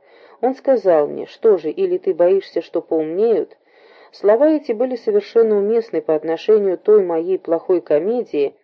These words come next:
но теперь это другое дело. Теперь нельзя не желать того, чтобы поумнели и прекратились эти ужасы. Но хотя и нельзя надеяться, всякое искреннее слово, выражающее возмущение против совершающегося, я думаю, полезно.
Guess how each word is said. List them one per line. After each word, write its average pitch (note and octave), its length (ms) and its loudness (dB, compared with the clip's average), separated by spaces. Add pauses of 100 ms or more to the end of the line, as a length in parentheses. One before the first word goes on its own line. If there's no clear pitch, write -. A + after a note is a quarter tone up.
(440)
но A#3+ 160 -4
теперь C4 360 -6
это B3 260 2
другое A3 480 4
дело. C3 380 -2 (360)
Теперь A#3+ 320 -6
нельзя A#3 380 2
не A3 140 2
желать G3 500 0
того, F3 300 0
чтобы E3+ 420 -4
поумнели E3+ 680 -2
и D#3 80 -6
прекратились F#3 840 -4
эти G#3 220 -4
ужасы. D#3 640 -2 (380)
Но F#3 80 -6
хотя G3 320 0
и F#3 80 2
нельзя E3 400 0
надеяться, G#3+ 640 -2
всякое A#3 460 0
искреннее F#3 680 -2
слово, G3+ 540 0 (340)
выражающее G#3+ 680 2
возмущение G3+ 680 0
против F#3 380 -2
совершающегося, E3 1000 -2
я G3+ 200 2
думаю, G#3+ 340 0
полезно. C#3 600 -2